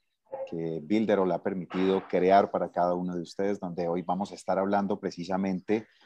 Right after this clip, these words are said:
de todo este tema relacionado con marketing de afiliados. Así que quienes están a través de Facebook Live del grupo de marketing de afiliados de Builderall, escríbanos a través del chat y coloquen "en vivo",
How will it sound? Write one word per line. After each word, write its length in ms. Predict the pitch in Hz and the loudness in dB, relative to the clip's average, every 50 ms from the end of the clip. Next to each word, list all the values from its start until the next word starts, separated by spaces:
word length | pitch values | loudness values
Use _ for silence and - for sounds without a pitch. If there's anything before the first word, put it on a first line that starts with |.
| _ - - | _ -20 -8
de 140 | - - 92 | -4 -2 0
todo 260 | - - 127 147 156 | 4 6 8 8 8
este 160 | 156 147 156 147 | 6 6 4 0
tema 180 | 151 151 151 | 0 0 0
relacionado 600 | 143 131 120 101 - - 92 95 101 107 117 - | 0 0 0 0 -2 -4 -4 -4 -4 -4 -4 -4
con 260 | - 113 107 98 92 - 98 | -4 -2 -2 -2 -2 -2 -2
marketing 760 | 98 98 95 95 92 - - 104 - - 104 101 98 101 - - - - 90 82 | 2 4 4 4 4 2 0 -2 -2 0 2 2 2 0 -2 -4 -8 -6 -2 2
de 120 | 92 90 | 2 2
afiliados. 760 | 85 - - 92 85 87 107 113 123 131 143 139 135 123 - | 2 2 -2 -4 0 4 6 8 8 8 8 8 6 4 2
Así 220 | 104 90 - 92 82 | -2 -4 -4 -6 -4
que 320 | _ - 104 104 101 95 | _ 4 4 6 4 4
quienes 340 | - - 104 95 95 - - | 2 0 0 0 0 -2 -4
están 280 | 85 - - 107 110 | -4 0 0 2 2
a 80 | 113 101 | 0 0
través 360 | - 95 92 95 101 98 92 | 0 2 4 4 4 2 2
de 160 | - 95 90 | 0 -2 -2
Facebook 540 | 90 - - 104 98 95 90 - - 95 - - - - | -2 -2 -2 -2 -2 -2 -2 -6 -8 -8 -8 -8 -6 -4
Live 420 | 101 95 98 110 120 123 127 107 87 | -2 2 4 4 6 6 4 4 2
del 180 | 101 92 87 | 0 -2 -2
grupo 420 | - - 120 139 139 135 - 113 101 | -2 0 2 2 2 2 2 0 0
de 60 | 95 | 0
marketing 360 | 95 92 87 - 92 87 95 | 0 -2 -4 -4 -6 -6 -6
de 80 | 87 87 | -6 -6
afiliados 400 | - 92 90 90 87 92 92 - | -6 -4 0 0 0 0 0 0
de 140 | 90 90 82 | -2 -2 -2
Builderall, 640 | 90 82 117 120 120 107 113 107 110 117 123 117 - _ _ - - - _ _ | -2 2 2 4 4 4 4 4 4 4 2 0 -4 _ _ -20 -20 -20 _ _
escríbanos 840 | - 92 - - 139 139 143 139 139 143 143 143 135 - - - - - | -6 -6 0 4 6 8 8 8 8 6 4 2 0 -2 -4 -6 -6 -8
a 100 | 104 101 | -8 -6
través 320 | - 95 92 95 101 95 | -2 0 2 2 4 4
del 160 | 104 101 98 - | 2 0 0 2
chat 240 | - 131 120 120 | 4 4 6 6
y 80 | 123 123 | 6 4
coloquen 500 | - 101 92 95 - - 117 113 113 - _ | 2 0 0 0 -2 -2 -4 -4 -4 -4 _
"en 380 | - 117 110 107 110 107 98 80 | -2 0 2 2 2 2 4 6
vivo", 520 | 131 131 120 104 87 90 82 - - - | 8 8 8 8 6 2 0 -4 -8 -18